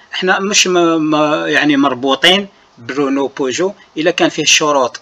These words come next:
آه، تخدم المصلحة الوطنية، ما شاء الله، ما، ما يعني مرحبا، وإذا، وإذا لم تخدم المصلحة الوطنية فهذا يهمهم هما، احنا لا يهمنا. إذن هذا هو ال-، ال-، البرنامج تاع ماكرون،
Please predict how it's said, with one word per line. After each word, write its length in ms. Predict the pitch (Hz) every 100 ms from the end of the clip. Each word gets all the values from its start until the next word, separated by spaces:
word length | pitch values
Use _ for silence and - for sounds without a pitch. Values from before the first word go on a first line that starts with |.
| _ _ _ 247
آه، 180 | 151 143
تخدم 440 | - - 147 147
المصلحة 460 | 143 139 139 - 139
الوطنية، 560 | 139 139 143 139 127
ما 160 | 117 135
شاء 220 | - 147
الله، 140 | 135
ما، 300 | 131 151 156
ما 380 | 165 160 139 131 -
يعني 420 | 127 143 147 143 - -
مرحبا، 520 | 156 147 147 143 185 208
وإذا، 540 | 196 208 160 170 160
وإذا 500 | 160 165 160 151 147 - -
لم 120 | 160 147
تخدم 340 | - 135 143
المصلحة 400 | 135 - 123 143
الوطنية 580 | 123 117 117 123 156 180 - _ _
فهذا 540 | - 156 156 156 156 -
يهمهم 580 | 170 131 139 131 123 113
هما، 380 | 131 123 131 123 - -
احنا 340 | - 151 135 147
لا 120 | 147
يهمنا. 520 | 135 110 110 104 92 - - - - _ - _ - - _ - - -
إذن 180 | 170 165
هذا 200 | 160 208
هو 340 | 156 139 147 - - - - - - - -
ال-، 200 | 139 127
ال-، 1120 | 131 131 123 - 151 127 120 120 117 113 107
البرنامج 680 | 107 120 - 123 151 127 -
تاع 200 | 117 120
ماكرون، 400 | 127 123 131 139